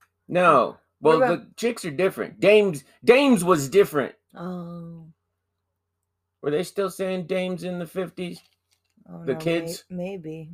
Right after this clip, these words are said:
Speaker 2: Probably not.
Speaker 1: No? Huh. I'll have to research on that.
Speaker 2: Yeah. If you know, let us know.
Speaker 1: I'll ask Jeannie and Cecil.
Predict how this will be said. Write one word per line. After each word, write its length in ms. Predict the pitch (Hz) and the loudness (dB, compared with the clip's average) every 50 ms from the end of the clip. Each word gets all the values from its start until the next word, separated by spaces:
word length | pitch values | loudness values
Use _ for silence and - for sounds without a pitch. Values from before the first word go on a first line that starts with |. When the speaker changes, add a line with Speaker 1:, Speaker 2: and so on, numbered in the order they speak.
| 180 - | -12 -4
Speaker 2:
Probably 360 | 180 196 208 196 196 180 160 | -2 0 0 0 0 -2 -4
not. 340 | 156 160 156 151 151 160 - _ _ _ _ _ _ | -4 -8 -10 -12 -14 -16 -18 _ _ _ _ _ _
Speaker 1:
No? 400 | - 110 110 120 131 131 139 - _ _ _ _ _ _ _ _ _ _ _ _ _ _ _ _ _ _ _ _ _ _ _ _ _ _ _ _ _ _ _ _ _ _ _ _ _ _ _ _ _ _ _ _ _ | -4 -2 0 0 0 -2 -6 -10 _ _ _ _ _ _ _ _ _ _ _ _ _ _ _ _ _ _ _ _ _ _ _ _ _ _ _ _ _ _ _ _ _ _ _ _ _ _ _ _ _ _ _ _ _
Huh. 380 | 151 147 147 127 104 87 - - _ _ _ _ _ _ _ _ _ _ _ _ _ _ _ _ - | -8 -6 -4 -4 -4 -4 -6 -8 _ _ _ _ _ _ _ _ _ _ _ _ _ _ _ _ -6
I'll 140 | 131 139 147 | -2 0 2
have 180 | 151 147 147 | 2 0 0
to 120 | - 143 139 | -2 -6 -6
research 520 | 135 139 135 131 - 120 110 101 - - | -4 -4 -6 -6 -6 -6 -6 -6 -4 -4
on 180 | 98 85 85 87 | -4 -4 -4 -6
that. 280 | 85 80 73 64 - - - | -8 -10 -10 -12 -14 -14 -10
Speaker 2:
Yeah. 420 | 175 175 170 165 160 160 160 160 156 - _ _ _ _ _ _ _ _ _ _ - | -10 -8 -8 -8 -10 -12 -12 -14 -16 -18 _ _ _ _ _ _ _ _ _ _ -8
If 160 | 196 190 185 | -8 -6 -4
you 160 | 262 285 294 285 | -4 -4 -2 -2
know, 360 | 240 214 185 170 175 180 175 - _ _ _ | 0 0 0 -2 -2 -4 -6 -10 _ _ _
let 180 | 180 185 185 190 | -4 -4 -4 -4
us 200 | 208 196 - 214 | -6 -8 -10 -14
know. 240 | 214 214 196 170 - - _ _ _ _ _ - | -14 -14 -14 -16 -18 -20 _ _ _ _ _ -6
Speaker 1:
I'll 120 | 117 143 | -2 -2
ask 180 | 151 147 139 - | -2 -2 -4 -6
Jeannie 280 | 127 135 135 127 120 | -8 -6 -6 -4 -6
and 100 | 110 101 | -6 -8
Cecil. 300 | - - 110 95 - - | -10 -10 -12 -12 -14 -18